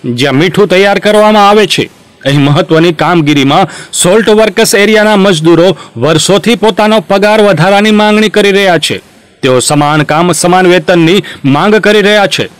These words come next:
સોલ્ટમાં કામ કરતા ઓપરેટર સહિતના કામદારોને એક સમાન કામ હોવા છતાં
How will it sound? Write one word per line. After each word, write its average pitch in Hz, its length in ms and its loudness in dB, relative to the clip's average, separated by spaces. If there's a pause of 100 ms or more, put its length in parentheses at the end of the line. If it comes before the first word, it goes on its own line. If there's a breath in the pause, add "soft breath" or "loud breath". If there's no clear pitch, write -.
(280)
સોલ્ટમાં 143 460 0
કામ 165 220 -2
કરતા 156 260 -2
ઓપરેટર 160 420 0
સહિતના 160 480 0
કામદારોને 151 680 0 (260 loud breath)
એક 175 220 -2
સમાન 214 340 0
કામ 190 260 0
હોવા 180 240 2
છતાં 151 400 -2